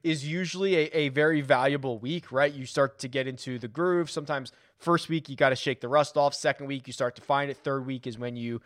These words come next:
um, you really get after it. And we've seen him contend now for each of the last two weeks. Now, the only concern would be, do we want to save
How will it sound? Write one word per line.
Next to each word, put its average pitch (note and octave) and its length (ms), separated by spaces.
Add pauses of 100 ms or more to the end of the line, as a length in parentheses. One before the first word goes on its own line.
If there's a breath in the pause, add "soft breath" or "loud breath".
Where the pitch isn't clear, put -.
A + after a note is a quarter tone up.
(260 loud breath)
um, A#2 500
you C#3+ 160
really C#3 220
get B2 160
after D#3 380
it. C#3 140 (280 soft breath)
And E3+ 440
we've E3+ 200
seen G3+ 220
him F#3 80
contend E3+ 420
now D#3 220
for D3+ 240
each E3+ 240
of C#3 100
the C#3+ 60
last C#3 400 (420 soft breath)
two F#3 220
weeks. B2+ 280
Now, D3 300 (160)
the E3 340
only A#3+ 260
concern G3 440
would D#3+ 140
be, C3+ 420 (460)
do F#3+ 160
we F#3 180
want E3 300
to E3+ 120
save D3 540